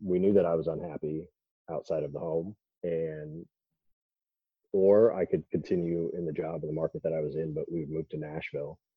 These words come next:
and start the company that I had an idea of. I had actually tried to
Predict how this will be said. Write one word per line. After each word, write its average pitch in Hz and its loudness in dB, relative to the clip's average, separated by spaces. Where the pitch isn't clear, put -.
and 78 -2
start - 8
the - -2
company 104 4
that - 0
I - -2
had 110 0
an 76 -2
idea 78 0
of. 76 -2
I 92 4
had 95 12
actually 98 10
tried 101 10
to 82 8